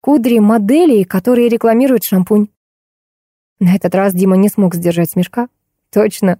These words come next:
ротик она у Джоли упёрла, а волосья, небось, из ролика выцепала». «Это фотошоп?» разочарованно воскликнула я.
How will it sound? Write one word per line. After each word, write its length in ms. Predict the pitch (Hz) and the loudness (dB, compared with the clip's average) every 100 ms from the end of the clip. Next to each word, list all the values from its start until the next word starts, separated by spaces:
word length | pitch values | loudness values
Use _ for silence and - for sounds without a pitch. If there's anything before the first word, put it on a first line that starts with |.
| _ | _
ротик 340 | 196 226 - | -2 -2 -2
она 240 | 214 202 220 | -2 0 0
у 80 | 208 | 0
Джоли 360 | 180 214 214 | 0 0 2
упёрла, 540 | 208 196 196 190 180 175 _ _ _ - | 0 0 0 0 0 -4 _ _ _ -6
а 380 | 254 247 226 - | 0 0 0 -2
волосья, 460 | 190 226 247 277 214 | -2 0 0 0 0
небось, 380 | 202 196 226 233 | 0 0 0 0
из 100 | 202 | 0
ролика 440 | 214 214 - 170 - | 2 0 -2 -4 -4
выцепала». 680 | 190 226 - 185 175 165 - _ _ _ _ _ | -2 -2 -2 -2 -2 -2 -4 _ _ _ _ _
«Это 240 | 214 - 269 | -6 -4 -4
фотошоп?» 600 | - 277 262 - 415 _ _ _ _ - | -2 -2 -2 -2 -4 _ _ _ _ -4
разочарованно 800 | 196 175 160 180 185 226 190 180 | -2 0 -2 0 0 2 2 0
воскликнула 560 | 180 185 180 190 190 | -2 -2 -2 0 0
я. 240 | 190 170 | 0 -4